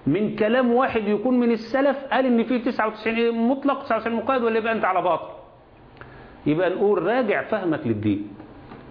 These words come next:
أنت دخلت في باب مش بابك،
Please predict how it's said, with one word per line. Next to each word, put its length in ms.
أنت 200
دخلت 360
في 200
باب 280
مش 220
بابك، 480